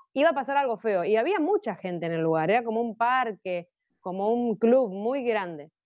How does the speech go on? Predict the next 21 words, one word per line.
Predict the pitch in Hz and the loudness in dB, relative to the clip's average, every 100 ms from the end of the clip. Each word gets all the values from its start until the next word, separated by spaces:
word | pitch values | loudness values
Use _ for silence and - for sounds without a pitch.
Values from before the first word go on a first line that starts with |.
| _ _ - | _ _ -12
Entonces, | 208 254 277 302 | -6 -4 -2 -2
cuando | - 214 202 185 175 170 160 156 - - - | 0 0 2 2 2 2 0 -2 -8 -16 -12
le, | 175 180 113 180 | -8 -6 -4 0
me | 180 196 | 2 4
dice | 202 | 2
que | 233 | 0
se | 226 | 2
la | 190 | 0
entregue, | 170 190 269 160 - | 2 2 2 2 -6
que | 185 | -6
no | 208 | 0
hay | 262 | 0
opción, | 254 - 226 156 156 - | 0 0 0 -2 -12 -2
yo | 285 349 - | 0 0 0
le | 196 | 0
digo, | 202 | 0
"Pero | 185 180 | -2 -4
si | 180 | -2
yo | 294 | -2
soy | 339 262 | 0 0
custodia | 226 - 226 175 170 151 | -2 -2 -2 -2 -4 -10